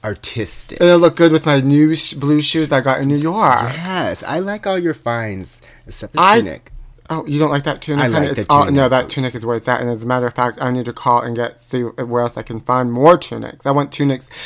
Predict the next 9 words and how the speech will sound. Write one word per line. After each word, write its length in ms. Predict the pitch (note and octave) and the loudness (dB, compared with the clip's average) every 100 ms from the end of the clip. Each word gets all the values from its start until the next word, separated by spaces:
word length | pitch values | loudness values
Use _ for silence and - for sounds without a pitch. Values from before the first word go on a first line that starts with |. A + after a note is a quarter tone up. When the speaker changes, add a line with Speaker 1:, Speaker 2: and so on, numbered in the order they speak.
| - | -10
Speaker 2:
in 140 | B2 C3 | -2 -2
a 60 | |
variety 560 | A2+ A2 G2+ A#2 C#3 E3+ | 0 -4 0 2 2 2
of 120 | D#3+ | -2
colors. 720 | - A#2+ - - - - - _ _ _ _ | -4 -6 -6 -12 -16 -20 -20 _ _ _ _
Speaker 1:
Um, 300 | F#2+ G2+ G2 | -12 -10 -10
how 140 | F2+ G2 | -10 -6
about, 220 | G2+ - | -6 -6
like, 280 | F#2 - | -12 -14